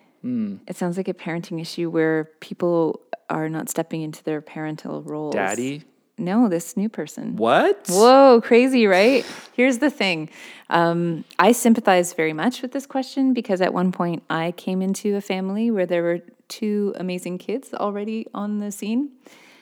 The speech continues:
Speaker 2: and I knew fuck all about being a parent. And
Speaker 1: You've really given up on the not swearing thing.
Speaker 2: <laughs> I really have. I, I don't care. I find it very liberating. I love all the words, especially the curse words.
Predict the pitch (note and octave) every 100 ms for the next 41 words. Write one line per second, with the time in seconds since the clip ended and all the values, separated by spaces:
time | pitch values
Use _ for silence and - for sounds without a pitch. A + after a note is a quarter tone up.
0 | - F#3 F#3 F3+ - E3 F#3+ G#3+ G#3+ G3
1 | F#3 F3 E3+ - - F#3+ - E3+ D#3+ C#3+
2 | - E3 D#3 D#3+ D#3 D#3+ - - - -
3 | - _ _ _ _ _ - - _ -
4 | - - - F#3 D#3 D3 C3+ A#2+ A#2+ A2+
5 | A2+ A2 A2 A2 G#2+ - - B2 A2+ G#2+
6 | G#2+ - - C#4+ D#4+ F4+ D#4 A3+ D#3+ E3
7 | - - - A3+ B3+ A3+ G#3 F#3+ E3 -
8 | F#3+ E3+ D#3+ D#3+ D#3+ D#3+ F3 F3+ F3+ -
9 | F#3+ A3 G3+ F#3 F#3 - - - F3+ -
10 | F3+ F3 E3+ - D#3 - D3 -